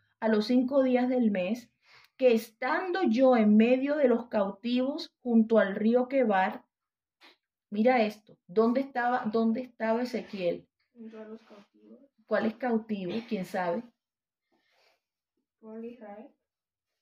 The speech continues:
Speaker 1: Israel. Nathan, vamos a ponernos en el contexto. En el año treinta, en el mes cuarto, de los cinco días del mes, que estando yo,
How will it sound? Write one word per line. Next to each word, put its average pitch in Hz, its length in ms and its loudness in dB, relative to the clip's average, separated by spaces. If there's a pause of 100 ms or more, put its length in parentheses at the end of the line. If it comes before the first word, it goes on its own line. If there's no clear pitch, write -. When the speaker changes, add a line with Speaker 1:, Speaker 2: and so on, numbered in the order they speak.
(340)
Speaker 1:
Israel. 185 580 -2 (1400)
Nathan, 226 580 -2 (340)
vamos 233 300 0
a - 40 -2
ponernos 233 420 2
en 247 80 2
el 226 120 -2
contexto. 185 720 -6 (880)
En 233 140 0
el 226 140 6
año 247 320 4
treinta, 247 440 2
en 240 100 0
el 196 180 0
mes 202 240 -4
cuarto, 233 500 0
de 226 80 4
los 202 160 -2
cinco 220 360 2
días 220 200 2
del 214 200 2
mes, 208 240 -4
que 214 160 -4
estando 226 540 0
yo, 220 440 -2